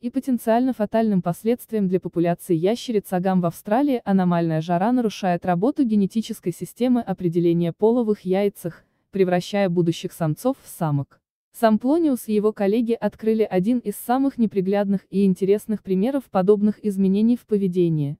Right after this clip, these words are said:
наблюдая за взаимоотношениями двух конкурирующих видов птиц, синиц и пеструшек,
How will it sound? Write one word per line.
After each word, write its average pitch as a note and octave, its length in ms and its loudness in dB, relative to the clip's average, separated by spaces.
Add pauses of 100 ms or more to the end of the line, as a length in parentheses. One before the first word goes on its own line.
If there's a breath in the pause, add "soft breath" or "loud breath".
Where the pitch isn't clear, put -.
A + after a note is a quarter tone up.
(100)
наблюдая G3+ 560 2
за A3 120 -2
взаимоотношениями G3 1000 -2
двух G#3 280 -4
конкурирующих G#3 840 -2
видов F#3+ 260 -2
птиц, - 320 -6
синиц F3 400 -2
и F3+ 60 -2
пеструшек, - 680 -6